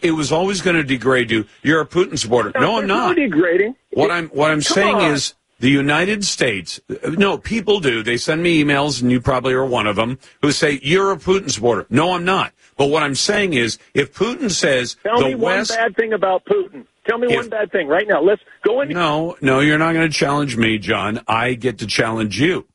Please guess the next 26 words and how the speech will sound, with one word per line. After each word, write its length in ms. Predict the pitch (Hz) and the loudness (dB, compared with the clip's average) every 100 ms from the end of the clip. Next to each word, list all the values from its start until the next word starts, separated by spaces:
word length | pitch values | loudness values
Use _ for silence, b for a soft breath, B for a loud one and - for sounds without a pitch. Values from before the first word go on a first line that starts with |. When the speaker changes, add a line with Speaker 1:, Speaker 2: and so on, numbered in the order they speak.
| _ _ - | _ _ -4
Speaker 1:
That's 240 | 101 107 | -4 -2
how 200 | 127 117 | -2 0
it 60 | 123 | 2
works. 460 | 165 156 - - - | 2 0 -2 -6 -4
Speaker 2:
Every 280 | 226 240 247 | -2 -2 0
Speaker 1:
What 140 | - | 0
Speaker 2:
day. 60 | 131 | 0
Speaker 1:
I'm 120 | 131 | -2
telling 400 | - 170 202 214 | -2 -2 0 0
you 200 | 180 143 | 0 2
is, 340 | 117 113 113 - b | 2 0 -4 -10 b
if 240 | - 147 101 | -2 -2 -2
we 280 | 139 214 247 | -2 2 2
would 240 | 240 226 | 2 0
not 280 | 202 190 180 | 0 0 0
accept 520 | 170 - 175 135 - | -2 -2 0 0 -2
a 160 | - 117 | -2 -2
foreign 460 | - - 156 165 165 | -2 0 2 2 2
nation 360 | 147 135 123 | 0 0 0
like 200 | 139 131 | 0 0
China 440 | - 143 117 82 - b b | 0 -2 -2 -6 -12 b b
putting 260 | 151 147 131 | -2 0 -2
intelligence 800 | 120 - 156 180 180 165 180 - | -6 -4 0 0 0 -2 -4 0
bases 480 | 135 113 - 127 | -2 -2 -4 -2
along 380 | 120 123 120 117 | 0 2 2 0
the 280 | 113 117 107 | 0 0 -2